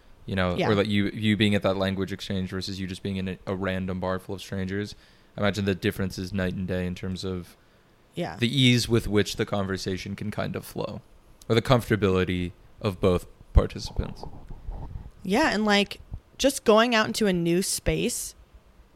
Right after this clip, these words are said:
Speaker 2: and doing something outside of your comfort zone, like, it made me feel so good.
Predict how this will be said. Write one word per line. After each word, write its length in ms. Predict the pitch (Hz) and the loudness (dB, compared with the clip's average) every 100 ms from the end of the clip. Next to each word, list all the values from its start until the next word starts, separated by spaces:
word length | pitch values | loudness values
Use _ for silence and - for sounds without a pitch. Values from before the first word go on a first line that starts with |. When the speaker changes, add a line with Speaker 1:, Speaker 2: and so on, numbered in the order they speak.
| _ | _
Speaker 2:
and 200 | 214 190 | 0 0
doing 240 | 165 185 202 | 2 2 2
something 240 | 226 226 | 0 0
outside 240 | 185 190 185 | 0 2 2
of 40 | |
your 120 | 180 | 2
comfort 380 | 170 175 156 175 | 0 -4 -4 -4
zone, 240 | - 202 202 | -2 -2 2
like, 180 | 170 - | 0 0
it 80 | 180 | -2
made 160 | 180 185 | 0 0
me 80 | 196 | 0
feel 180 | 190 170 | 0 0
so 640 | - - - 160 160 165 156 | -2 -4 -2 -2 -2 -2 -4
good. 360 | 120 87 92 | -2 -2 -4